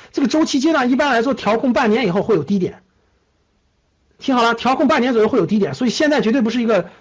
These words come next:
投资房子的好时机。听明白啊？我说的是投资啊，现在不是投资房子的好时机。自住你的城市合适，你随便买，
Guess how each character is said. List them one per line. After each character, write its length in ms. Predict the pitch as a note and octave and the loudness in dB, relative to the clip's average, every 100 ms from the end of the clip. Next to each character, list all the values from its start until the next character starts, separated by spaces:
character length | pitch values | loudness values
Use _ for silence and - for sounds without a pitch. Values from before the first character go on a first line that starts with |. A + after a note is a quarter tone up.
| _ | _
投 300 | - F3+ B3 | -4 0 0
资 180 | A#3 D4+ | 0 0
房 220 | G3+ E3+ | 0 0
子 60 | F3+ | -2
的 40 | |
好 160 | C#3+ B2+ | -4 -6
时 160 | D3+ | -8
机。 220 | C3+ C3+ - _ _ _ _ _ | -10 -12 -16 _ _ _ _ _
听 140 | C4+ | 0
明 120 | C4 | 2
白 80 | C#4+ | 2
啊？ 140 | C4+ F#3+ | 2 0
我 100 | F#3 | 0
说 180 | C4 | 0
的 60 | A#3 | -2
是 80 | G3 | -2
投 300 | - - G3+ | -6 -2 -2
资 180 | F3+ A3+ | 0 0
啊， 280 | G3 D3+ - - _ _ | 0 -2 -6 -20 _ _
现 160 | - C4+ | -4 -2
在 60 | |
不 80 | F#3+ | 0
是 100 | A#3 | -2
投 180 | - F#3 | -2 -2
资 100 | A3+ | 0
房 140 | G#3 | 0
子 60 | E3 | -2
的 40 | C#3 | -4
好 80 | |
时 120 | B2 C3 | -8 -12
机。 160 | B2+ | -16
自 300 | C3+ A4 F#4 | -10 0 0
住 180 | A3 F#4+ | 2 2
你 160 | A#3 G3 | 4 2
的 120 | A3+ | 0
城 260 | - F3+ | 0 -2
市 160 | C#4 D#4+ | 0 -2
合 160 | E3+ G#3+ | -2 -2
适， 160 | C#4 | 0
你 80 | F#3 | -2
随 160 | E3+ F#3+ | 0 0
便 160 | C4+ | 0
买， 260 | D#3+ - | -2 -10